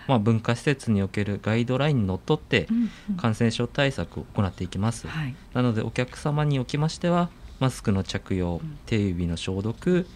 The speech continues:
Speaker 1: 検温の徹底のお願い。
Speaker 2: はい。
Speaker 1: 当日発熱や風邪の症状がある方はご入場お控えいただき、
Speaker 2: うん。
Speaker 1: 座席は前後左右一席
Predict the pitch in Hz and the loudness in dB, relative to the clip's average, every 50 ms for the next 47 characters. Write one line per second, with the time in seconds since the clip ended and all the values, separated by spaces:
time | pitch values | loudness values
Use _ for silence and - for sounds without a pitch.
0 | - - - - 113 104 101 98 98 98 98 95 - 101 95 - - - - 98 | -20 -12 0 2 4 4 4 4 4 2 0 0 -2 -4 -6 -6 -8 -6 -4 -2
1 | 98 117 165 196 151 104 85 78 78 - - - - - - - - - - - | 0 2 4 4 4 4 2 -2 -6 -12 -16 -20 -20 -18 -16 -16 -14 -14 -16 -18
2 | - - - - - 127 120 117 113 110 - - 127 117 - 120 117 - - 120 | -20 -20 -16 -4 0 0 2 2 2 0 -2 -2 -4 -2 0 -2 -4 0 0 0
3 | 117 113 - - 160 165 165 156 - - 113 110 113 113 113 107 - 117 110 107 | 0 0 0 0 0 2 2 0 0 -2 0 2 2 2 2 0 0 -2 -2 0
4 | 110 104 101 92 90 98 - - - - 139 160 175 175 170 165 - 110 107 104 | -2 -2 -2 -2 -4 -4 -6 -8 -4 -2 0 2 2 2 0 0 0 0 2 4
5 | 107 104 101 101 98 98 107 104 104 - - 113 110 - - - - 110 101 95 | 4 4 4 2 0 0 -2 -4 -4 -4 -4 -6 -6 -6 -8 -6 -2 -2 -2 0
6 | - 104 98 107 104 - - 170 170 170 - 202 196 190 190 175 165 165 - - | -2 -2 -4 -4 -4 0 0 0 0 0 -2 -6 -6 -6 -6 -8 -10 -12 -14 -6
7 | - 127 127 - 160 165 - 156 160 156 147 139 190 196 156 117 113 - 135 104 | -2 -2 -2 0 -2 0 4 6 6 6 6 6 6 8 8 6 4 4 2 2
8 | - - - - 208 202 - 123 - - - | 2 -2 -2 -2 -2 0 0 0 -2 -2 -8